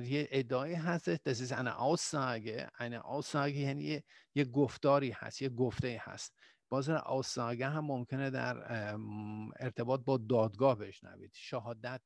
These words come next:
دادن در دادگاه می‌شه یعنی Aussage. یعنی که علیه خودتون پ-، پیش پلیس شکای-، ام، ا-، ا-، اعترافی بکنید. Das ist eine Aussage. حواستون باشه دو معنی هستش، ولی ما اینجا به عنوان یه گفته می‌گیریم. Also،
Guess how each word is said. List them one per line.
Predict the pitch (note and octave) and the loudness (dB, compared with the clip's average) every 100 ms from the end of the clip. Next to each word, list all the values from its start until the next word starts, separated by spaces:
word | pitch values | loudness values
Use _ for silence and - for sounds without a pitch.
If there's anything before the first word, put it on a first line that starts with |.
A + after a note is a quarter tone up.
| - | -10
دادن | A#2 A#2 A#2 A2 | -8 -8 -10 -10
در | G#2+ G#2+ | -10 -10
دادگاه | G#2+ A2 A2+ C#3+ | -10 -12 -10 -10
می‌شه | B2+ B2 | -10 -10
یعنی | B2 | -10
Aussage. | - B2 B2 - - A2 A2 A2 | -8 -8 -8 -10 -12 -12 -14 -12
یعنی | G#2+ A2 | -12 -12
که | B2 - - _ | -14 -16 -20 _
علیه | - A#2+ C#3+ | -10 -6 -6
خودتون | C3+ C3+ B2 A#2+ B2+ A#2+ G#2+ | -6 -8 -8 -10 -12 -14 -14
پ-، | A2+ _ | -18 _
پیش | A#2 A2+ | -18 -18
پلیس | - A#2+ C3+ | -14 -12 -12
شکای-، | - B2 A2+ A2+ A#2 | -10 -10 -8 -8 -8
ام، | B2+ B2 | -12 -12
ا-، | - B2 - B2+ A#2 | -10 -10 -4 -2 -2
ا-، | _ - - - | _ -20 -20 -2
اعترافی | C#3 C3 C3 B2+ B2+ C3+ | 0 4 6 6 6 2
بکنید. | A#2+ A#2 B2 C#3 C#3+ C3+ | 0 -2 -4 -2 -2 -4
Das | C3+ | -4
ist | B2 | -4
eine | B2+ B2 A#2 | -2 -2 0
Aussage. | A#2+ A2 - G2 G2 A2+ - | 0 0 -2 -4 -6 -10 -6
حواستون | - A#2+ B2+ - D3 | -2 0 -2 -4 -4
باشه | D3 - | -4 0
دو | C3+ A#2+ | 4 4
معنی | G#2+ G#2 G2+ G2 | 4 0 -4 -6
هستش، | - A2 - G2+ | -6 -8 -10 -6
ولی | C3 C#3+ | -4 -2
ما | D3 | -2
اینجا | B2+ A#2+ B2+ | -2 -4 -4
به | B2+ B2 B2 - _ - | -2 -2 -4 -18 _ -10
عنوان | A#2 B2 B2+ | -2 2 2
یه | B2+ | 2
گفته | A#2 G#2 - G2 | 2 0 -2 -6
می‌گیریم. | G2 G2+ A2+ G#2+ _ - | -8 -14 -16 -18 _ -2
Also، | B2 - - | -2 -2 -14